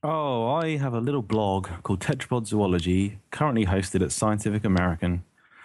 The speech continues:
Um, I'm so busy at the moment, I'm not really able to put any time into blogging. I think I've only done two articles this month so far. But, um, if I didn't have to work for money, I'd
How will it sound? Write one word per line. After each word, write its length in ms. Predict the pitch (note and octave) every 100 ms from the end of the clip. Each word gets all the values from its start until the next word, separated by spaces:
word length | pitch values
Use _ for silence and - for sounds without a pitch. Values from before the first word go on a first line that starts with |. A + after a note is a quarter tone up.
| - - - -
Um, 440 | A#2+ A#2+ A#2+ A#2+ A#2 -
I'm 240 | B2+ B2 B2
so 260 | - D#3
busy 240 | C#3 C3 A2
at 60 |
the 60 | G2+
moment, 260 | G2+ G2+ F#2+
I'm 120 | A2
not 100 | A2+
really 140 | G#2+
able 120 | G#2 G#2
to 60 |
put 100 | F#2
any 140 | G#2 G2+
time 180 | G2
into 160 | F#2 F2+
blogging. 440 | F#2+ F#2 F#2 F#2 F#2 _ -
I 40 |
think 160 | G#2+ G2+
I've 60 |
only 160 | G2+ G2
done 200 | F2 F2+ - - _ _ _ -
two 240 | - A2 G2+
articles 640 | F#2 - G2 F2+ - - _ _ _ _ _ _ _ -
this 160 | F#2 G#2
month 520 | G2+ F#2+ - - - _ _ _ -
so 140 | F2+ F2+
far. 380 | F#2 F2 E2+ - -
But, 160 | -
um, 480 | F#2 F2+ F#2+ F#2 G2 _ _ - - _ _ -
if 160 | C3 B2
I 60 | B2
didn't 360 | - G3 A3
have 240 | D#3 G3+ -
to 100 | E3+
work 360 | F3+ F#3 - -
for 120 | D3+
money, 600 | E3 A3 B3+ A3 A3+ G#3+ - C#3
I'd 200 | - C#4